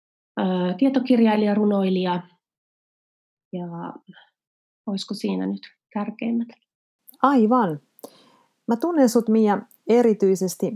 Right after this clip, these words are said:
Speaker 2: kirjailijana, koska me ollaan kirjailijakollegoita ja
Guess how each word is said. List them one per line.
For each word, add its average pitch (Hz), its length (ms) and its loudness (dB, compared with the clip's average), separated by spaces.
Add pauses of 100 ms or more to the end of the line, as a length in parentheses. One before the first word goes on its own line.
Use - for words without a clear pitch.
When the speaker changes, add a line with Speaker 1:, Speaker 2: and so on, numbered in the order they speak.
Speaker 2:
kirjailijana, 170 800 2
koska 170 280 -6
me 180 80 -4
ollaan 175 320 -2 (100)
kirjailijakollegoita 170 1800 0
ja 175 180 2